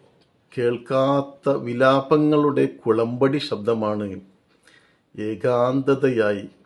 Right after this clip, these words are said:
മരുഭൂമിയായ മരുഭൂമി മുഴുവൻ പരന്നൊഴുകുന്നത്. അത്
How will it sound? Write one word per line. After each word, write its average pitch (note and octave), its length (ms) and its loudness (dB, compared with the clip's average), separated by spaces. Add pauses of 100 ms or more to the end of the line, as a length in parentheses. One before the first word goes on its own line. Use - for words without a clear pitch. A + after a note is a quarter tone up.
(180)
മരുഭൂമിയായ A2+ 1080 -4 (200)
മരുഭൂമി A#2 580 -4 (140)
മുഴുവൻ G#2+ 520 -4 (420)
പരന്നൊഴുകുന്നത്. G#2 1120 -6 (1160)
അത് C3+ 120 -2